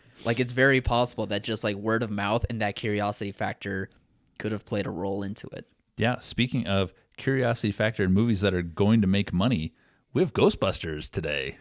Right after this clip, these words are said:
Speaker 1: It's releasing.
Speaker 2: <laughs> You've been
Speaker 1: Another
Speaker 2: talking about it since, what, <laughs> September?
Speaker 1: August or September,
Speaker 2: August?
Speaker 1: yeah.
Speaker 2: Whatever.
Speaker 1: Whenever I came back from Vegas.
Speaker 2: Yeah. So let me, let's get your full on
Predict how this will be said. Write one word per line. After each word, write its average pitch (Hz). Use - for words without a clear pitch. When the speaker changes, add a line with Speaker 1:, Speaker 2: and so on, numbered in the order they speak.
Speaker 1:
It's 135
releasing. 170
Speaker 2:
<laughs> -
You've -
been -
Speaker 1:
Another 143
Speaker 2:
talking 139
about 131
it 139
since, 127
what, -
<laughs> -
September? 156
Speaker 1:
August 139
or 131
September, 120
Speaker 2:
August? 113
Speaker 1:
yeah. 120
Speaker 2:
Whatever. 113
Speaker 1:
Whenever 135
I 131
came 139
back 131
from 120
Vegas. 107
Speaker 2:
Yeah. 120
So 98
let 123
me, 135
let's 120
get 131
your 117
full 160
on 110